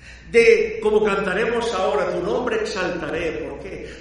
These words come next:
Porque dejaste tu trono para bajar aquí, a esta humanidad perdida, y ser como uno de nosotros, pero sin pecado, viviendo la misma vida, renunciando a sus, a sus atributos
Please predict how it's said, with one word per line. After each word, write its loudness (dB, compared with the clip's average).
Porque -10
dejaste -8
tu -12
trono -10
para -10
bajar -10
aquí, -12
a -18
esta -16
humanidad -16
perdida, -14
y -14
ser -6
como -4
uno -4
de -4
nosotros, -8
pero -16
sin -18
pecado, -20
viviendo 0
la 6
misma 0
vida, -2
renunciando 6
a 2
sus, -2
a -4
sus -8
atributos -6